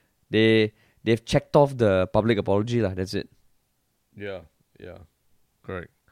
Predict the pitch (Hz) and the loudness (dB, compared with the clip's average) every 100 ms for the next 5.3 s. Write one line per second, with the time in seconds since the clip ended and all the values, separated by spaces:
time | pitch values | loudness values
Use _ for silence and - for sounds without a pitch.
0 | - 107 98 - _ _ _ _ _ - | -6 0 0 -2 _ _ _ _ _ -2
1 | 135 156 147 131 135 143 135 139 123 98 | 4 6 4 2 0 0 2 4 2 0
2 | 101 - 104 131 113 107 87 95 104 123 | -8 -16 -8 -8 -8 -12 -12 -8 0 0
3 | 104 104 117 107 107 - 90 92 92 90 | 2 -2 -2 0 0 -2 -4 -6 -6 -6
4 | 85 87 87 90 87 - - - 87 87 | -4 -4 -4 -6 -8 -10 -20 -20 -18 -18
5 | - 85 | -16 -16